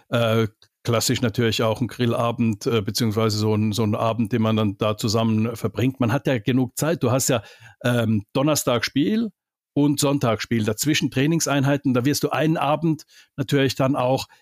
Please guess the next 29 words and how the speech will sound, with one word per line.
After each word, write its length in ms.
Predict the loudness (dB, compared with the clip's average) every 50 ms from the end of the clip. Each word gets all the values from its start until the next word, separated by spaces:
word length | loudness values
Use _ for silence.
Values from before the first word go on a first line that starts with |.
| _ -4
wie 80 | -2 0
es 100 | 0 0
im 120 | -2 -2
Trainingslager 640 | 0 0 2 2 2 0 0 0 0 2 0 0 0
immer 300 | 0 0 0 2 2 2
ist, 280 | 0 0 0 -2 -2
äh, 240 | 0 0 0 0 0 0
als 240 | -2 -4 -4 -2 -2
Mannschaft 480 | -2 0 0 0 0 -2 -2 -4 -4 -4
dann, 300 | -2 0 2 2 0 0
äh, 120 | 0 0
rausgehen. 960 | 0 0 0 0 -2 -2 -2 0 0 0 0 -2 0 0 2 2 2 0 -2 -6 -14 _ _ -4
Du 100 | -2 0
hast 200 | 0 0 -2 -4
jetzt 380 | -6 -4 -4 -4 -4 -4 -4
zehn, 320 | -2 0 0 2 2 0 -2
zwölf 360 | -2 -2 0 0 0 -2 -2
Tage 360 | -4 -2 -2 0 0 0 2
lang 300 | 2 2 2 2 2 2
wirklich 540 | 2 0 0 0 -2 -2 -2 -2 -6 -6 -4
am 160 | -2 -2 -2
Stück 380 | -2 -2 -2 -2 -4 -4 -4 -6
trainiert 460 | -2 -2 0 2 2 2 2 0 0
und 100 | -2 -2
dann 160 | 0 0 0
gehst 240 | 2 0 0 0 -2
du 60 | -2
mal 160 | 0 0 0
raus 380 | 0 0 0 0 0 0 -2 -4